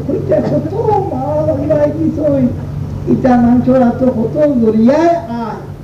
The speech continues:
তা কইটাই ভাবতাই না। এক বুজুর্গর লগে আমি আসলাম, আমি খাই রেখে মশহুর বুজুর্গ, সাহেবে কেরামত। আমি আসলাম তার খাদিম, তো এক জায়গা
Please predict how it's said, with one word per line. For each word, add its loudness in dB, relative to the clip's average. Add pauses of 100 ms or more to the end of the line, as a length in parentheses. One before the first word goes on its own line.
(140)
তা -10 (140)
কইটাই -2
ভাবতাই -4
না। -4
এক 4
বুজুর্গর 2
লগে 0
আমি -2
আসলাম, 0
আমি -2
খাই 0
রেখে 2 (500)
মশহুর 2
বুজুর্গ, -2 (800)
সাহেবে 4
কেরামত। 2 (1040)
আমি 2
আসলাম 0
তার 0 (140)
খাদিম, 2 (560)
তো 4
এক 2
জায়গা 2